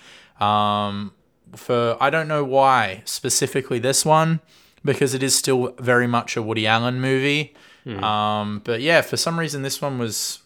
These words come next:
Speaker 1: um, financially more successful. Do you have any idea why, maybe?
Speaker 2: Maybe it was because it looked like a film about just women.
Speaker 1: Yeah. Like, actually, that, that's a fair point.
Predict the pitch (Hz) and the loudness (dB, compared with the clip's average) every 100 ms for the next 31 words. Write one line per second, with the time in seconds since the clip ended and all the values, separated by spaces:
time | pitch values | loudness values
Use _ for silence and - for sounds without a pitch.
0 | - 117 110 107 107 104 - _ _ - | -8 -4 -2 -2 -4 -8 -10 _ _ -12
1 | - 120 113 117 - 110 113 110 104 120 | -2 0 0 -2 -4 -6 -6 -6 -8 -8
2 | 113 - 107 123 117 110 110 131 131 131 | -8 -8 -6 -4 -4 -8 -6 -4 -4 -4
3 | 123 120 131 131 127 _ _ _ _ - | -4 0 0 -2 -8 _ _ _ _ -2
4 | 117 127 135 139 139 143 127 - _ _ | 4 4 4 2 -2 -2 -8 -16 _ _
5 | _ - 110 113 127 135 131 120 - 113 | _ -10 -2 0 2 2 2 0 -4 -6
6 | - 113 110 104 101 107 110 - - 113 | 0 0 0 -2 -2 -2 -4 -6 -2 -2
7 | 104 117 - - 107 107 104 92 95 101 | -2 -6 -8 -4 -2 0 -2 -4 -4 -4
8 | - - 104 - - 98 104 101 95 92 | -6 -8 -8 -8 -12 -10 -10 -10 -14 -18
9 | _ _ _ _ _ _ _ _ _ _ | _ _ _ _ _ _ _ _ _ _
10 | _ _ _ _ _ _ _ 131 147 196 | _ _ _ _ _ _ _ -4 2 4
11 | 156 107 101 - _ _ _ - 156 151 | 4 2 -2 -10 _ _ _ 2 2 2
12 | - - 165 160 185 165 - 320 180 185 | -8 2 2 2 0 -2 -2 -4 0 0
13 | 185 180 175 143 - 143 120 101 | 0 4 4 4 2 0 0 -4